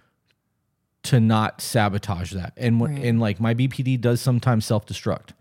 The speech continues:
Speaker 1: And I tell you, like, I've, I've woken up and be like, "I'm in full self-destruct mode." Like,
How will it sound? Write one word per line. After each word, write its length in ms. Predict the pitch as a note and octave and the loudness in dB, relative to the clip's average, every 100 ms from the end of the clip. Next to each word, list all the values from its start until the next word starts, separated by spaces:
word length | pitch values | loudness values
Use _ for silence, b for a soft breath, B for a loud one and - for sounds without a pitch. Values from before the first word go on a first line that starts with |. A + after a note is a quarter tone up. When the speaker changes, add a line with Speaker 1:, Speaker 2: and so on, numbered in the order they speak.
| b b b | b b b
Speaker 1:
And 120 | A#2+ D3 | 4 6
I 80 | |
tell 220 | D3 D#3+ E3 | 6 4 2
you, 220 | A2 - - | 2 -4 -2
like, 160 | A2 A#2+ | 0 4
I've, 180 | D3 C#3+ | 2 2
I've 180 | - D#3 | 0 4
woken 260 | E3+ D3+ C#3+ | 4 4 2
up 100 | A#2 | 4
and 100 | B2+ | 4
be 60 | |
like, 120 | A#2 A2 | 2 2
"I'm 160 | C#3+ | 2
in 100 | D3+ | 2
full 200 | - C#3+ | 2 0
self-destruct 600 | C3 C3 A#2+ A2+ B2 G#2 | 2 2 0 -2 -2 -2
mode." 260 | A2 F2+ D#2 | -2 -2 -2
Like, 240 | G2+ F#2 | -2 -4